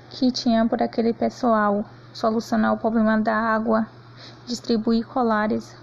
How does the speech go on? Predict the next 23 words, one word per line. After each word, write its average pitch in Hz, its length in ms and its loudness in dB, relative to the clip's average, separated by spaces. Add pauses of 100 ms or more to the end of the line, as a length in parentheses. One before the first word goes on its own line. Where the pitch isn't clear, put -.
para 220 240 0
que 220 140 -4
todas 226 380 0
as - 40 -8
mulheres 220 380 2
se 240 140 -4
sentissem 233 560 0
belas. 202 420 2 (1500)
Lembrei 247 760 2 (2000)
de 240 260 4
uma 226 540 4
lenda 226 640 2
do 233 120 0
povo 226 280 0
indígena, 226 680 2 (240)
da 220 260 2
etnia 214 540 2
Pataxó, 214 680 -4
no 226 200 0
qual 220 280 0
também 214 320 -2
sou 240 120 -6
pertencente. 214 960 -6